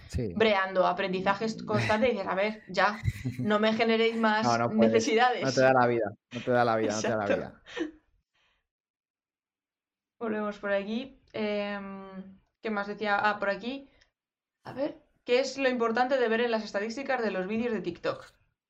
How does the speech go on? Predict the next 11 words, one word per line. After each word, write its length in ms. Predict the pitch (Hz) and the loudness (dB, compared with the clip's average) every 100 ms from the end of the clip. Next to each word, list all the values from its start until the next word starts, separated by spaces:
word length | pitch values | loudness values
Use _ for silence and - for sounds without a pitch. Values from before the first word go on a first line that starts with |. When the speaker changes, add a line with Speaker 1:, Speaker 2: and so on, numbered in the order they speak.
| _ _ _ _ _ _ _ - | _ _ _ _ _ _ _ -14
Speaker 2:
¿En 100 | 190 | -8
qué 120 | 220 | -4
se 100 | 226 | 0
deben 220 | 214 208 | 0 -2
fijar 300 | 208 202 190 | -4 -4 -2
más 180 | 190 190 | -4 -6
en 60 | 190 | -8
las 120 | 190 | -10
estadísticas 540 | 190 185 185 180 180 | -8 -8 -8 -8 -6
de 100 | 180 | -6
TikTok? 480 | 175 170 165 165 - | -8 -10 -12 -14 -20